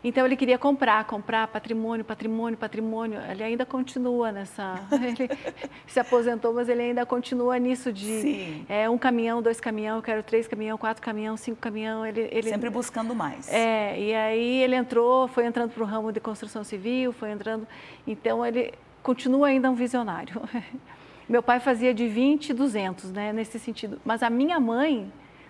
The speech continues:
Speaker 1: não deixava de ser pro-, protagonista, porque ela cuidava daquele ambiente familiar pra não pôr o dinheiro pra fora, sabe?
Speaker 2: E dando suporte.
Speaker 1: E, e aí ela que fazia parte, né? Então a minha mãe, e aí ela é um pilar da fé.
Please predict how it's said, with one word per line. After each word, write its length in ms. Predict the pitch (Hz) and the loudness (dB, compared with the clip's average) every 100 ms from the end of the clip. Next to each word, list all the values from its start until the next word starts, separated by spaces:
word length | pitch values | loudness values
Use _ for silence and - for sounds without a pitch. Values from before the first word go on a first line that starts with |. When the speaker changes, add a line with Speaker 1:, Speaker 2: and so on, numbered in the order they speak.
| - | -4
Speaker 1:
não 80 | |
deixava 380 | 254 262 311 262 | 0 4 4 4
de 80 | 254 | 2
ser 120 | - | 0
pro-, 220 | - 233 - - | -2 -6 -6 -2
protagonista, 640 | 233 233 214 214 196 240 | -2 0 -2 -4 -6 -8
porque 300 | 220 214 - | -8 -6 -2
ela 160 | 214 233 | 0 -2
cuidava 480 | 254 214 214 220 214 | -4 -2 0 0 -4
daquele 260 | 202 214 | -6 -8
ambiente 500 | 202 202 202 214 - | -8 -6 -6 -8 -10
familiar 540 | - 202 202 208 233 220 - - - - | -8 -6 0 2 2 -2 -18 -20 -20 -2
pra 140 | 214 | 0
não 100 | 226 | 0
pôr 240 | 220 233 | 4 4
o 40 | 233 | 4
dinheiro 260 | 214 214 | 0 -2
pra 120 | 202 202 | -4 -8
fora, 460 | - 190 190 190 | -6 -4 -4 -6
sabe? 420 | 180 196 202 202 | -8 -8 -8 -8
Speaker 2:
E 40 | 185 | -4
dando 320 | 170 185 180 | 0 0 -2
suporte. 720 | - 262 240 175 147 151 - - | -2 -2 2 2 2 -4 -10 -6
Speaker 1:
E, 440 | 196 202 202 - - - | -4 -4 -6 -8 -12 -6
e 200 | 254 262 | 0 4
aí 200 | 254 285 | 4 4
ela 240 | 269 311 | 6 4
que 140 | 311 - | 2 -4
fazia 420 | 247 214 214 220 | -2 -2 0 0
parte, 420 | 220 208 - 214 | 2 0 -2 -8
né? 400 | 196 196 202 196 - - - | -6 -6 -6 -10 -14 -20 -8
Então 160 | 226 | -4
a 40 | 240 | 0
minha 200 | 247 240 | 0 0
mãe, 440 | 214 220 254 233 - | 0 0 0 -2 -2
e 160 | 214 | 0
aí 260 | 220 226 247 | 2 2 2
ela 180 | 247 254 | 2 0
é 120 | 254 | 0
um 80 | 254 | -2
pilar 480 | 269 240 220 233 | 0 2 2 2
da 120 | 233 214 | 0 -4
fé. 380 | - 208 220 | -6 -8 -8